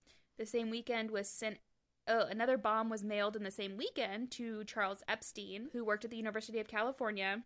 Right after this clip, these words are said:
He lost several fingers. And then Kaczynski then called his brother, who is a behavioral geneticist,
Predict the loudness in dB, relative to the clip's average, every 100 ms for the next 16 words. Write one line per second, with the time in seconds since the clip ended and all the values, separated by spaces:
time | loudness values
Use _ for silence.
0 | _ _ _ _ _ _ 0 2 2 0
1 | -2 0 -2 -2 -2 -2 -2 -4 -10 -18
2 | -4 0 4 6 8 6 2 -6 -12 _
3 | _ _ _ _ _ _ _ _ _ _
4 | _ _ -10 -6 0 0 0 -2 2 4
5 | 4 0 -6 -2 4 6 4 -2 -4 0
6 | 2 4 2 0 -6 -10 -14 _ -20 -20
7 | _ _ _ _ _ _ _ 2 4 2
8 | 2 0 2 0 0 0 0 0 -2 -2
9 | -6